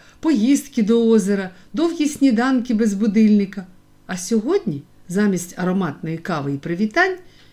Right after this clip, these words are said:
я почула суху заяву, ніби змінили план рейсу.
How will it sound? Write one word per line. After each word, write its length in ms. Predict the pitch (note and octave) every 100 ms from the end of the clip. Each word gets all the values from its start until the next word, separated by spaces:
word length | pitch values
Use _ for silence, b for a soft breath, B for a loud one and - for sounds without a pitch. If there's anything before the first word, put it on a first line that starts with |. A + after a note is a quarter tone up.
| b -
я 120 | F#4
почула 440 | G#4+ D4 - D#4+ A#3+
суху 340 | - G#3+ B3+
заяву, 560 | F#3+ G#3 B3+ D#4+ C4+ B3 B B
ніби 240 | A#3+ A#3 A3
змінили 500 | G#3 A#3 A#3+ A#3 A3
план 320 | G3+ G#3+ G3
рейсу. 460 | E3+ C#3 - D#3+